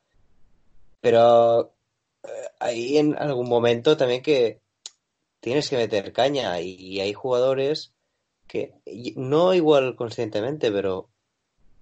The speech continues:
porque el, el paso de los años y el tener la confianza con ciertas personas hace inconscientemente que te relajes. Y igual los jugadores, sin quererlo, se han relajado.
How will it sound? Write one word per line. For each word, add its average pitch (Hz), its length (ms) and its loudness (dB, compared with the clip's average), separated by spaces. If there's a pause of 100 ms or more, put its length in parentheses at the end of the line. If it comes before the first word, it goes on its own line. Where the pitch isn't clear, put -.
(420)
porque 110 400 -2 (100)
el, 110 140 -4
el 113 200 -4
paso 147 240 0
de 180 60 6
los 156 180 0
años 147 540 0
y 107 200 0
el 95 520 -6
tener 104 280 -6
la 139 100 -4
confianza 123 580 0
con 101 320 -6
ciertas 110 340 -8
personas 117 600 -6 (640)
hace - 280 -6
inconscientemente 113 680 -4
que 117 80 2
te 104 100 -2
relajes. 87 680 -4 (580)
Y 107 420 -10 (720)
igual 139 400 2
los 160 140 2
jugadores, 156 640 0 (800)
sin 107 360 -8
quererlo, 131 640 0 (480)
se - 200 -8
han 123 60 -4
relajado. 95 680 -4